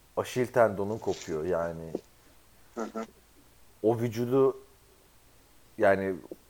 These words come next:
Speaker 1: basketbolda da öyleydi. Ben hiç sevmem de Amerikan futbolu konuşurken böyle Colin Cowherd,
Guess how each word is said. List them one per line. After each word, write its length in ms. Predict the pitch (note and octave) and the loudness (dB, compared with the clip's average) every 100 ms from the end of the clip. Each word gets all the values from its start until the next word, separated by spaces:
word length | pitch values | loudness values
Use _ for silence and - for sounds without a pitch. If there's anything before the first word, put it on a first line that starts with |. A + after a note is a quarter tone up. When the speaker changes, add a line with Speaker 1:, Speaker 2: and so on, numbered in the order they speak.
| _ _ - - - | _ _ -20 -12 2
Speaker 1:
basketbolda 760 | G#2+ - C#3+ - C#3 C3 C#3 | 2 6 4 6 4 6 8
da 40 | A#2 | 8
öyleydi. 280 | F2+ E2+ F2+ | 6 2 6
Ben 120 | A#2 | 6
hiç 320 | A#2+ A2 - - | 6 0 -4 0
sevmem 300 | - A2+ A#2 | 6 6 6
de 340 | C3 G#2 E2+ F#2 | 6 6 6 4
Amerikan 380 | G2 F#2+ G2 | 2 2 0
futbolu 260 | F#2 - F#2+ | 0 -4 -4
konuşurken 540 | G2 F#2 G2+ F#2+ F2+ | -4 -6 -6 -4 -2
böyle 240 | F2+ F2+ F2+ - - - | 0 0 0 -2 -4 2
Colin 280 | A2 G#2 G2+ | 4 4 6
Cowherd, 380 | G#2 G2 F#2 | 6 6 6